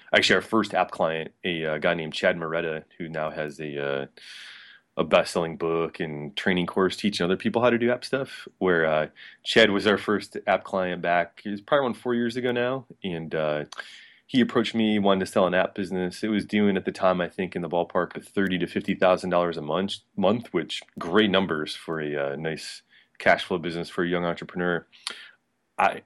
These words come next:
I was actually against listing it just because the apps didn't have much history behind them, and thought I'd take it. I thought we wouldn't be able to find a buyer for it, but, uh,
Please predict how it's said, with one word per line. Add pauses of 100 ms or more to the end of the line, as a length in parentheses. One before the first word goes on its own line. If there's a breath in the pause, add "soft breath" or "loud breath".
(100)
I
was
actually
against
listing
it
just
because (600 soft breath)
the
apps
didn't
have
much
history
behind
them,
and
thought
I'd
take
it. (160)
I
thought
we
wouldn't
be
able
to
find
a
buyer
for
it,
but, (100)
uh,